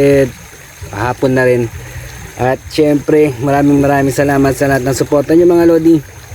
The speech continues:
Sa patuloy na suporta. Yan kay Jakad Unlimited Vlog. Yan. Maraming maraming salamat. At oh, nakalatag pa tayo.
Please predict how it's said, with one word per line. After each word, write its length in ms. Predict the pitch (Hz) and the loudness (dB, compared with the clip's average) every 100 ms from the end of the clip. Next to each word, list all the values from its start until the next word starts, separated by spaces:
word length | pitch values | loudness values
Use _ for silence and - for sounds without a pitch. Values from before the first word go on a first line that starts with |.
| - | -12
Sa 80 | 127 | -8
patuloy 400 | 113 135 151 147 | -4 0 2 2
na 80 | 143 | 0
suporta. 640 | 131 135 139 135 139 135 120 - - - - - - 123 | -2 0 0 0 -2 -2 -4 -12 -20 -20 -20 -20 -6 -4
Yan 80 | |
kay 320 | 123 123 127 120 | 0 2 2 0
Jakad 400 | 127 127 127 123 | 0 0 0 0
Unlimited 480 | 127 123 123 120 117 | 0 0 0 0 0
Vlog. 400 | 120 143 151 151 139 117 | 0 2 2 0 -2 -6
Yan. 400 | 131 131 127 117 - - - - - - - 113 | -2 -2 -2 -4 -8 -18 -18 -18 -18 -18 -12 -4
Maraming 260 | 123 135 | -2 0
maraming 340 | 131 131 131 120 | 0 0 0 0
salamat. 520 | 127 123 123 123 120 - - - - - - - - - - - - - | 0 0 0 -2 -4 -6 -16 -16 -18 -18 -20 -20 -18 -18 -18 -18 -12 -4
At 400 | 127 131 131 123 - - - - - - - - - - 156 | -2 0 0 -2 -8 -16 -14 -12 -14 -18 -18 -18 -18 -10 -4
oh, 60 | 147 | -2
nakalatag 400 | 147 147 147 135 | 0 -2 -2 -2
pa 80 | 135 | -2
tayo. 320 | 143 147 | 0 0